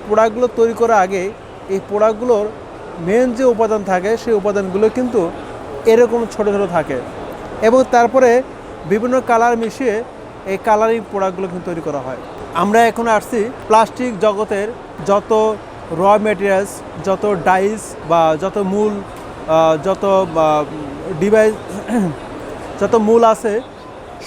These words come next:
সব ধরনের প্রোডাক্ট কিন্তু এই মার্কেটে পাওয়া যায় বা এই মেলায়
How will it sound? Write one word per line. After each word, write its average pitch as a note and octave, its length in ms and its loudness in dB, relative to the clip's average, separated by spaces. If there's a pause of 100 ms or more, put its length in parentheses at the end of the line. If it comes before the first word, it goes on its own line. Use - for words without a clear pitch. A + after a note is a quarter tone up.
সব A#3+ 260 4
ধরনের B3 340 2 (480)
প্রোডাক্ট A3 320 2
কিন্তু A#3 220 -8
এই G#3 160 -2
মার্কেটে F#3+ 520 -4 (540)
পাওয়া G#3 240 4
যায় G3 240 0 (340)
বা F#3+ 100 2
এই G#3+ 200 4
মেলায় G3+ 340 2